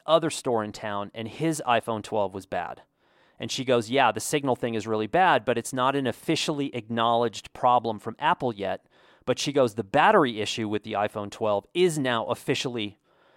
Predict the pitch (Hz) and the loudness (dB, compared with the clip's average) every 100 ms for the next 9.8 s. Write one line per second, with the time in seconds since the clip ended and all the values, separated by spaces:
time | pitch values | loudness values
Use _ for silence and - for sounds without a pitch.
0 | _ _ 123 - 123 101 90 58 - 127 | _ _ -4 4 6 6 2 -14 0 0
1 | 123 117 135 160 160 143 135 131 110 131 | 0 -2 2 4 4 2 0 -2 -2 2
2 | 139 135 131 123 120 92 117 - 117 - | 2 2 0 -2 -4 -2 -2 -2 -4 0
3 | 110 107 95 135 147 147 135 - 113 110 | -2 -2 0 2 4 2 0 -4 -2 -2
4 | 104 110 113 107 101 - 185 - 139 131 | -2 -6 -2 -4 -4 -6 -8 0 4 4
5 | 117 117 127 123 127 120 _ _ _ - | 2 -6 -6 -2 0 -2 _ _ _ -8
6 | 131 - 202 196 160 147 127 123 131 123 | -8 0 2 4 2 0 -2 0 2 2
7 | - 147 - - 123 113 - 131 175 196 | 0 -2 -2 -6 -6 -4 -4 -4 -2 -2
8 | 160 131 127 127 127 117 113 113 113 - | -2 -4 -4 -2 0 0 0 0 0 -2
9 | 117 110 104 107 98 95 87 | -8 -4 2 2 0 -10 -14